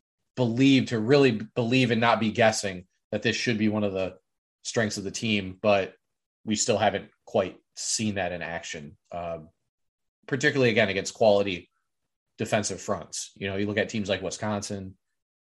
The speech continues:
Ohio State, same, same, you know, usual suspects that we have not seen Michigan really win that battle, let alone put in, like, a big time performance in one of those games. So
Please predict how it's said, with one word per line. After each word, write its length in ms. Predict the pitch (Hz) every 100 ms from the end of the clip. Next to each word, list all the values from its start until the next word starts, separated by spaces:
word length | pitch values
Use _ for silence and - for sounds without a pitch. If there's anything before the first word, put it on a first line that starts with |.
| _ 104
Ohio 240 | 98 92
State, 360 | - 98 95 92
same, 300 | 123 110 107
same, 440 | 123 110 104 95 _ _ _ _ _ _
you 100 | 101
know, 220 | 95 90 87 _ _ -
usual 320 | 120 110 104
suspects 720 | 107 98 - 92 - - - _ _ _ _ _ _
that 100 | 104
we 80 | 101
have 120 | 110
not 200 | 107 113
seen 220 | - 117 107
Michigan 640 | 107 113 101 101 98 92 _ _ _ _ _ _ _ _ _ _ _ -
really 240 | 127 151
win 300 | 104 110 165
that 220 | 139 90 -
battle, 480 | 80 80 78 85 _ _ _ _
let 240 | 107 127 135
alone 680 | 123 123 127 123 120 110 110 _ _ _
put 280 | - 147 135
in, 160 | 131 127
like, 160 | 117
a 200 | 104 92 - _
big 200 | 131 127
time 240 | 110 104 95
performance 800 | 107 - 101 90 82 - - -
in 140 | 101 107
one 120 | 104
of 80 | 92
those 200 | 90 92
games. 400 | 87 82 82 -
So 380 | 101 95 -